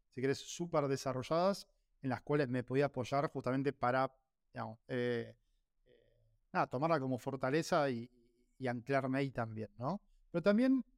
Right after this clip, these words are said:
eh, hacer ese esfuerzo adicional en entender que, ok, si yo carezco de tal o cual, eh,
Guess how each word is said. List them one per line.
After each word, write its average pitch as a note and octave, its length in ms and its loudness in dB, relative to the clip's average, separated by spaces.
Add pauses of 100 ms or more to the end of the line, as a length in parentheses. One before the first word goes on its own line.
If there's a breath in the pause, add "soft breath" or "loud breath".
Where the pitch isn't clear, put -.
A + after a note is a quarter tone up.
(100)
eh, C#3 720 0
hacer C3+ 300 -2
ese D#3 160 -2
esfuerzo D#3+ 280 0
adicional C#3+ 320 2
en D3 140 2
entender C3 320 0
que, D3 280 2 (380)
ok, C#3 220 2
si B2+ 140 -4
yo D3 680 2
carezco C3+ 580 0
de B2 180 2
tal C#3+ 280 0
o B2+ 100 0
cual, C3+ 480 2
eh, A#2+ 340 0